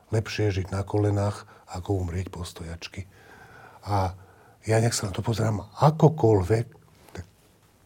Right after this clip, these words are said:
vždy vidím, že obidve tie vety, z ktorých jedna je negáciou druhej, sú pravdivé.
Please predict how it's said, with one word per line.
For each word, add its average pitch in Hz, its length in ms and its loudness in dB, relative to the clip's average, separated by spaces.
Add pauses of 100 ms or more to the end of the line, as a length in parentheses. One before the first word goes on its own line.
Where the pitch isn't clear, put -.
(460)
vždy 110 220 2 (100)
vidím, 113 320 2
že - 160 -8 (160)
obidve 104 480 0 (320)
tie 95 160 -4
vety, 95 480 0
z - 320 -18
ktorých 101 240 0 (120)
jedna 104 200 2
je 98 80 2
negáciou 101 480 -4
druhej, 101 320 0
sú 95 160 -8
pravdivé. 85 560 -12